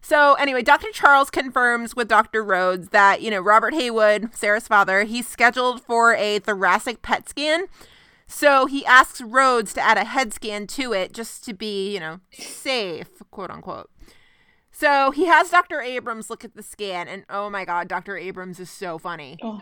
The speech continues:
Speaker 1: He's so funny. So he's like, "Is this one of your prison patients?" And Doctor Charles is like, "Yeah, no." And so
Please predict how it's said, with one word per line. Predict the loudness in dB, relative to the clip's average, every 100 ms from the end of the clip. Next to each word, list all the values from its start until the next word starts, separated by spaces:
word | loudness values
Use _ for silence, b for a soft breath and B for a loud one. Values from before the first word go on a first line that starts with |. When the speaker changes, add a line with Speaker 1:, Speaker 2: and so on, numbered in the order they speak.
| -14
Speaker 1:
He's | -10 0
so | 2
funny. | 4 2 0 -12 b b b b -8
So | -2
he's | -2 0
like, | 2 2 0 -12 _
"Is | -10
this | -8 -8
one | -8
of | -6
your | -8
prison | -8 -10 -10
patients?" | -12 -10 -10 -10 -12 -10
And | -8
Doctor | -8 -10
Charles | -14 -14
is | -14
like, | -16 -10
"Yeah, | -8
no." | -4 -4 -4 -6
And | -8 -8
so | -6 -4 -2 -4 -6